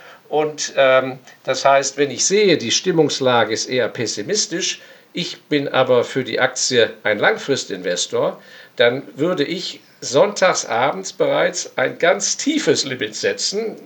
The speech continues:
Da würde ich natürlich die Charttechnik, äh, heranziehen und genau schauen, wo, wo könnte denn da eine Auffanglinie, eine interessante sein.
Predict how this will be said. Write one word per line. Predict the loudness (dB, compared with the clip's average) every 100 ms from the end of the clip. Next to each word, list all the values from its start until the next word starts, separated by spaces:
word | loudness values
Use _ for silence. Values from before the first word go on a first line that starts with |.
| -6
Da | -4 -4
würde | -6
ich | -4
natürlich | -6 -6 -12
die | -4
Charttechnik, | 2 2 2 -4 -16 -20 -6 0 0 0 -6 -6
äh, | -6 -4 -4 -2
heranziehen | 0 2 0 -2 -8 -8 -8
und | -8 -10 -14 -20 -20 -20 _
genau | -2 4 4
schauen, | 4 6 6 4 0
wo, | -2 0 -2 -6
wo | -6 -6
könnte | -2 -2 0 -2
denn | 0 2
da | 2 4
eine | 2 0 0 2
Auffanglinie, | 0 0 -4 -6 -4 -2
eine | -2
interessante | -4 -4 -2 -2 -2 -4
sein. | -2 -2 -2 -6